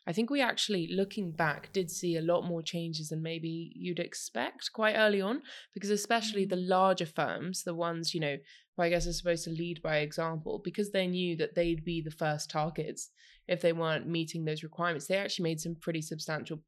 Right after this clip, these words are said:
Speaker 1: changes.
Speaker 2: Yeah.
Speaker 1: And, um, I think that that will actually shape,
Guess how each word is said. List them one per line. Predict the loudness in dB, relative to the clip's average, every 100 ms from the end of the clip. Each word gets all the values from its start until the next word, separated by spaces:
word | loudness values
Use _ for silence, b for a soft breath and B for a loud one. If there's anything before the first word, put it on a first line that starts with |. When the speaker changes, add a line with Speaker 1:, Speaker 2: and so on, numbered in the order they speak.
| -4
Speaker 1:
changes. | 0 0 0 -2 -2 -2 -4
Speaker 2:
Yeah. | -6 -8 0 6
Speaker 1:
And, | 8 6 4 -2 0
um, | 4 4 4 0 0
I | 0
think | 2
that | 2 4
that | 4
will | 4
actually | 2 2 -2 -2
shape, | 0 0 -2 -6